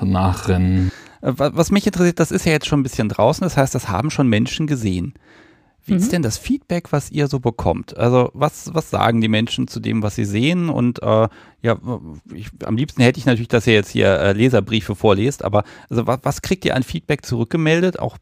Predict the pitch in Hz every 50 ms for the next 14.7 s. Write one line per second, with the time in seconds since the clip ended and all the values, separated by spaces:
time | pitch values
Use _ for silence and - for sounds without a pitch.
0 | _ - - 151 151 165 160 - - 160 - - 131 123 - 131 123 120 - -
1 | 110 110 120 139 175 175 165 - - 170 170 170 - _ - - - - - -
2 | - 131 123 117 123 123 - 139 - - - 107 120 123 123 - - 90 95 -
3 | 113 113 110 113 151 185 - - 92 80 104 - 120 113 - 143 135 - 127 120
4 | - - 135 127 131 - - - - - - - 220 202 196 202 202 202 202 202
5 | 202 196 - - - 202 175 202 180 185 202 220 240 311 - - - - - -
6 | - - - - 202 196 190 214 240 247 254 - - 220 190 202 208 196 190 185
7 | 175 175 208 233 - 247 240 240 - 240 240 240 208 226 226 226 226 226 220 220
8 | 220 220 - - - 220 233 240 247 254 - - 277 285 269 - - - - 214
9 | 214 202 202 - 214 190 185 175 214 220 - - _ - - - 220 214 202 190
10 | - - 196 - 196 190 220 247 - 262 - - 262 247 - 226 214 - 233 226
11 | 226 226 220 208 - - 202 185 - 214 208 226 202 - 160 185 226 220 - -
12 | - - - - - - - - - - - - _ _ _ _ _ - 208 196
13 | 208 202 - 254 - 175 180 185 - - 202 - - 151 - 226 - - 254 -
14 | - 247 240 240 233 233 233 240 233 233 233 233 -